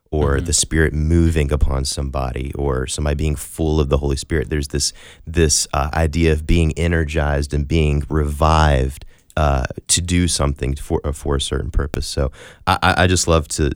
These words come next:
Speaker 1: you know, that the, the word spirit there sometimes can be mysterious, but also I think that we can understand it to a certain degree, that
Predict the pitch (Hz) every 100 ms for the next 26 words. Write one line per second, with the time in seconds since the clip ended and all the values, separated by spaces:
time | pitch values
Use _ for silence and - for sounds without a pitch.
0 | - 76 67 - - 98 82 78 82 76
1 | 82 82 82 - - - 90 85 80 80
2 | 76 76 - - - 127 135 123 - 92
3 | 87 85 - 101 104 92 85 73 - 80
4 | 90 80 95 - 92 90 - 110 107 73
5 | 87 95 87 80 82 78 - 82 82 -
6 | - 73 - 78 - 69 69 78 76 69
7 | 69